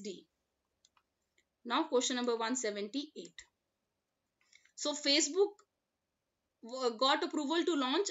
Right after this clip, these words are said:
a payment system on unified payments interface in multi-bank model in India. So A, Facebook is the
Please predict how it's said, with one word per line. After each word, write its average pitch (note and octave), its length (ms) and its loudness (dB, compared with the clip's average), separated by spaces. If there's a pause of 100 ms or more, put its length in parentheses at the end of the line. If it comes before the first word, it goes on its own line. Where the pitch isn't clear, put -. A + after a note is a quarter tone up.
a C4 160 0
payment D4+ 420 4
system D4 400 -2
on D4 140 2
unified C4 560 0
payments C4 400 0
interface C4 480 0
in C#4+ 180 0
multi-bank C4 640 0
model A#3 340 0
in C4+ 220 -4
India. G3+ 400 -4
So - 180 -6 (160)
A, C#4+ 240 0 (160)
Facebook A#3+ 400 -2
is A#3+ 180 -6
the D#4 120 -2